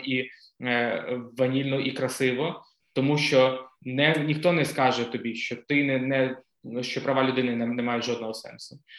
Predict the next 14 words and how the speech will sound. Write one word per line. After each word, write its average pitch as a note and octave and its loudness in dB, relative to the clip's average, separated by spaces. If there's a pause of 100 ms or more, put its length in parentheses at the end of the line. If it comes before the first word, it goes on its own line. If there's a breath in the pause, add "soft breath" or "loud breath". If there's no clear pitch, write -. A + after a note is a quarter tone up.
(340 loud breath)
І D3 2
немає C#3+ 2
правопорядку, C3+ 0
який C3 0
не C#3 2
орієнтується C3 2
на A#2 -4
притягнення A#2 -4
до A#2+ -2
відповідальності B2 -4
і D3+ -2
на C#3+ 0
міжнародне B2 0
правосуддя, D3 -4